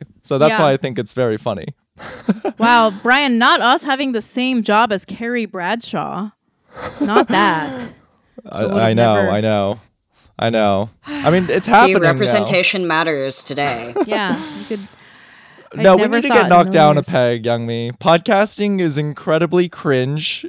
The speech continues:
Speaker 1: and
Speaker 2: Yeah.
Speaker 1: we all need to know this. <laughs>
Speaker 2: Yeah, this
Speaker 1: Yeah.
Speaker 2: cringe character, Carrie Bradshaw, now is now doing it. I'm out.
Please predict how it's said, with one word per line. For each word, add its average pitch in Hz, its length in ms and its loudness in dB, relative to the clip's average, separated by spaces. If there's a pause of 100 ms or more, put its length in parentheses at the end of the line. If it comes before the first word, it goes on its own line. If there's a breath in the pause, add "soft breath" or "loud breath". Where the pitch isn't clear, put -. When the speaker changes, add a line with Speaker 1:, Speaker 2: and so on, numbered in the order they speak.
(140)
Speaker 1:
and 127 640 0
Speaker 2:
Yeah. - 40 -8
Speaker 1:
we 135 140 -2
all 139 180 2
need 143 200 -6
to 156 100 -6
know 135 220 0
this. 123 440 -2
<laughs> - 60 -18 (1120 loud breath)
Speaker 2:
Yeah, 185 360 -8
this - 200 -10
Speaker 1:
Yeah. - 60 -10
Speaker 2:
cringe 233 300 2
character, 196 720 -2 (160)
Carrie 220 260 0
Bradshaw, 180 520 -4
now 156 220 -6
is 180 180 -6
now 160 160 -2
doing 165 340 -6
it. 147 300 -8 (160)
I'm 175 120 -6
out. 170 300 -8